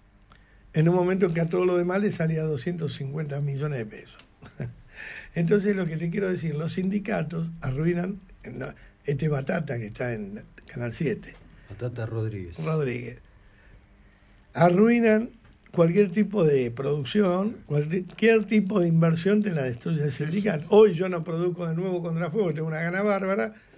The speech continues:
Speaker 1: ¿Por qué? Porque tenés que llamar a veinte del Inca, a veinte, tenés que, o sea,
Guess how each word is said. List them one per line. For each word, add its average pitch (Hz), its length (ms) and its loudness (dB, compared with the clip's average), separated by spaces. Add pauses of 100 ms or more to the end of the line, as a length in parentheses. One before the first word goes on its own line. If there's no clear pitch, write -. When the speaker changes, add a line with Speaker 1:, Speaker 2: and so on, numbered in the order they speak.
(100)
Speaker 1:
¿Por 165 240 4
qué? 233 320 0 (480)
Porque 156 240 0
tenés 175 260 0
que 180 120 0
llamar 147 480 -2
a 143 120 -6
veinte 208 440 0
del 185 160 -2
Inca, 214 540 0 (360)
a 147 140 -4
veinte, 202 380 2
tenés 214 320 -2
que, 208 240 -6
o 180 140 0
sea, - 200 -2